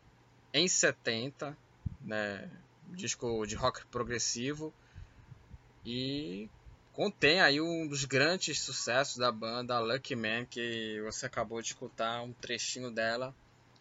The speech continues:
Outra música belíssima, né? Na outra foi o Pink Floyd, né? A If, e agora a Lucky Man do Emerson, Lake and Palmer. E é um álbum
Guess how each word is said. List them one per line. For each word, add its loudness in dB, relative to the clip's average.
Outra 8
música 4
belíssima, 2
né? -6
Na 10
outra 12
foi 6
o 2
Pink -4
Floyd, 2
né? 4
A 8
If, 4
e 4
agora 6
a 8
Lucky 4
Man 0
do 0
Emerson, -2
Lake -2
and -2
Palmer. -14
E 2
é 12
um 10
álbum 4